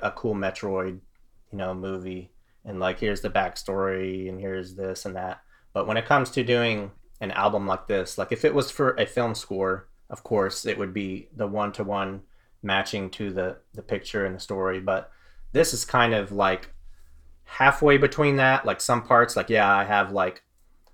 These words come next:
you know, an actual outline of she's running away from something and something blows up, and then you, you kind of have that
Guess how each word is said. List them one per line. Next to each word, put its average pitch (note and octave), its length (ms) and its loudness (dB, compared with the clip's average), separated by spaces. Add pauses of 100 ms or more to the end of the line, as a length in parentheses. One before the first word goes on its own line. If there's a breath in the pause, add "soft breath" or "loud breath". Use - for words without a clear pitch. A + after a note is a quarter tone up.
(160)
you G#2 80 -10
know, F#2 260 -2 (180)
an G#2+ 120 -2
actual A2 720 0
outline G2+ 600 2
of F#2 640 -2 (180)
she's G#2 380 -8
running B2 220 6
away A#2+ 180 6
from A#2 180 0
something A#2 540 2
and G#2 160 -4
something A#2 320 -2
blows A2+ 300 0
up, A2+ 280 4
and G#2 140 -4
then G2+ 260 -6
you, G2+ 220 -10 (100)
you G#2+ 100 -10
kind A2 220 -2
of F#2+ 180 -6 (320)
have G2+ 280 0
that G2+ 340 0